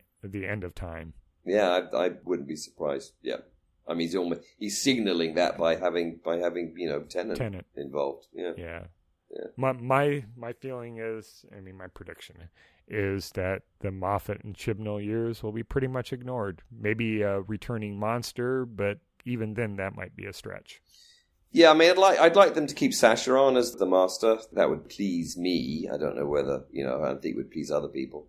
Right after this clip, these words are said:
Speaker 1: Mm-hmm.
Speaker 2: Um, but it would certainly please me, um, and I'm the one who matters here.
Speaker 1: Yep.
Speaker 2: But otherwise, I'm not sure there's a huge amount to keep on at this point.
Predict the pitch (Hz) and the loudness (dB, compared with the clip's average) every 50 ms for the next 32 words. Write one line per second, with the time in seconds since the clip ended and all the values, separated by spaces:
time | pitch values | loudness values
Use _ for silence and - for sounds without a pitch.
0 | _ - 147 147 117 170 175 160 - - - - 71 71 73 - - 76 71 - | _ -4 -4 -2 -2 -2 -4 -4 -6 -8 -4 -2 0 0 -2 -2 -4 -6 -4 0
1 | - 104 65 - - - 69 - - 65 67 76 85 - - - - 67 67 67 | 0 0 0 -2 -6 -10 -12 -10 -6 -4 -4 -4 -4 -4 -8 -8 -4 -4 -2 -2
2 | 65 64 57 67 69 69 71 69 65 64 64 62 53 55 60 62 - 71 - - | -2 -2 -2 -2 0 -2 -2 -2 -4 -4 -4 -6 -8 -10 -12 -12 -12 -12 -12 -10
3 | - 67 69 69 71 - _ _ _ _ _ _ - 127 147 - 90 85 71 - | -6 -6 -4 -4 -6 -8 _ _ _ _ _ _ -8 -8 -4 2 4 6 6 6
4 | - 113 95 80 80 82 98 104 92 95 95 - - - 101 90 90 90 87 87 | 6 6 6 6 4 4 2 2 2 2 0 0 0 -2 -2 0 0 0 -2 -2
5 | 87 87 101 98 101 101 101 92 95 98 90 90 - - - 160 196 202 - - | -6 -6 -6 -4 -4 -4 0 0 2 0 0 -2 -6 -6 -4 -4 -4 -6 -12 -16
6 | 123 - - - 67 67 65 64 62 - - - - - - - 65 71 82 82 | -18 -16 -12 -8 -8 -6 -6 -8 -8 -8 -8 -10 -10 -10 -8 -8 -6 -6 -6 -8